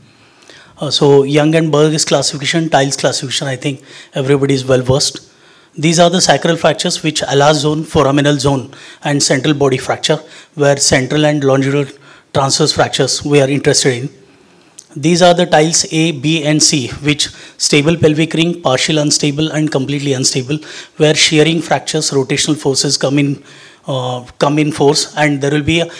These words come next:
vertical as well as rotational translation of hemipelvis. So apart from pelvic damage control, including the external fixation,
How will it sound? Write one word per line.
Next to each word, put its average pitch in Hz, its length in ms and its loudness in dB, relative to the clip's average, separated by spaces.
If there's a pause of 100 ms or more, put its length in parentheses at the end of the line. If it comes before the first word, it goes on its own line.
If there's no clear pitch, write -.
(200)
vertical 160 460 2
as 151 160 2
well 160 140 0
as 156 140 0
rotational 143 500 0
translation 143 500 -2
of 143 120 -2
hemipelvis. 127 880 -2 (460)
So 151 220 2
apart 175 320 2
from 180 200 0
pelvic 165 300 2
damage 170 340 2
control, 175 480 0
including 160 480 -2
the 156 100 2
external 151 320 0
fixation, 156 640 -2